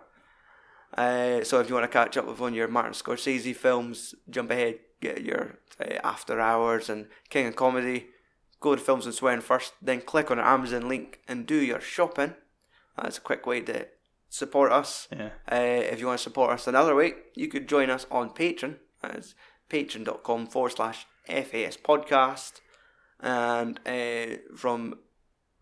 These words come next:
Speaker 1: pledging as small as one dollar a month, you get full access to our online archive of podcasts,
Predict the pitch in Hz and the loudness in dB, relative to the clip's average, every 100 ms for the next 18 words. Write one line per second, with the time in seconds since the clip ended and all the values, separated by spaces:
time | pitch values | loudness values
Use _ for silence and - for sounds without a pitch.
0 | _ - 139 135 127 123 113 113 - 123 | _ 0 2 4 2 -4 -4 -4 2 4
1 | 120 117 110 123 135 123 131 123 127 127 | 4 0 -2 2 4 6 6 6 4 0
2 | - 135 131 - - 139 - - 123 - | -2 -4 -4 -6 -4 0 0 2 2 0
3 | - 127 - - 123 - 135 123 120 127 | -4 -6 -4 -2 0 2 0 0 0 2
4 | 117 - 120 113 - - 139 135 - 117 | 2 2 0 0 -4 4 4 4 -2 -4
5 | - | -4